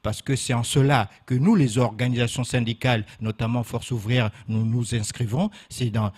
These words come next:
dans la, dans le respect des valeurs de la République. Et vous savez très bien, parmi les, le, euh, les valeurs de la République, il y a les valeurs aussi d'égalité et de justice sociale.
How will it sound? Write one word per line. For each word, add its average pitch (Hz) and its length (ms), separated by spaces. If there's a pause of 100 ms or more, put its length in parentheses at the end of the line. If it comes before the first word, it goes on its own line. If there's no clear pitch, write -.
(160)
dans 117 160
la, 104 460
dans 117 180
le 120 160
respect 170 500 (120)
des 113 120
valeurs 117 440
de 107 100
la 107 140
République. 107 640 (160)
Et - 80
vous 101 100
savez 117 300
très 120 180
bien, 170 220 (300)
parmi 127 280
les, 120 200 (100)
le, 113 260 (260)
euh, 107 280
les 113 220
valeurs 123 320
de 113 100
la 110 80
République, 135 640 (220)
il 104 80
y 113 60
a 117 60
les 110 120
valeurs 117 380
aussi 143 360 (140)
d'égalité 123 720
et 156 60
de 139 100
justice 175 540
sociale. 107 560